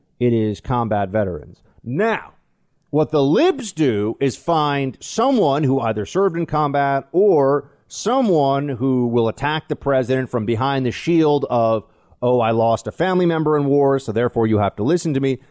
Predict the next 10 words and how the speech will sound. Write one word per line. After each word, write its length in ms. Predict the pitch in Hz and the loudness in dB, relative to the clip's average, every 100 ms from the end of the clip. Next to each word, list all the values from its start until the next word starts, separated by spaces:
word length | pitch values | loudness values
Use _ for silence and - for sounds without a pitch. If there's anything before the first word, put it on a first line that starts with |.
| _ _ | _ _
and 100 | 156 | -4
then 140 | 175 180 | -2 -2
claim 400 | - 175 170 160 | -2 -2 0 0
because 340 | 151 - 214 | -2 -2 -2
the 80 | 185 | -2
president 440 | - 190 165 180 | -2 0 0 -2
will 160 | 156 160 | 0 0
attack 460 | 147 156 160 147 120 | 0 0 0 -2 -6
that 500 | 110 139 143 131 - _ _ _ | -4 0 0 -2 -6 _ _ _
person, 760 | - 240 330 - 131 90 113 | -4 0 0 0 -2 -4 -6